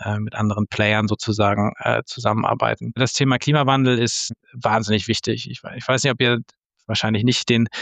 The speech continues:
Kakaomarkt in den le-, im letzten Jahr verfolgt habt. Der ist, ähm, wahnsinnig in die hohe Höhe geschossen. Ähnlich war es auch beim Kaffee. Ähm, das ist halt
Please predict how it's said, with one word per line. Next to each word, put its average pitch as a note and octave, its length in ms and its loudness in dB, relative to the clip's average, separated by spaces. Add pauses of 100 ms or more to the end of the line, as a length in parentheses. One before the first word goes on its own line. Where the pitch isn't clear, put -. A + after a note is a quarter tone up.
(220)
Kakaomarkt C#3+ 720 2
in C#3 80 4
den C3 100 4
le-, C3 80 4
im B2+ 140 -2
letzten C3 300 -2
Jahr B2 220 2
verfolgt C3 440 0
habt. A#2+ 160 0
Der A2+ 100 4
ist, - 220 -2 (640)
ähm, A#2 380 0
wahnsinnig A#2+ 400 0
in B2+ 60 2
die A#2+ 100 4
hohe C3+ 240 2
Höhe C#3 240 2
geschossen. C3 580 2
Ähnlich C3+ 300 0
war B2 100 2
es - 80 -4
auch B2 140 -2
beim B2 160 -2
Kaffee. C3+ 380 0 (640)
Ähm, B2 520 0 (300)
das A#2+ 200 -2
ist B2+ 140 -2
halt A#2+ 260 0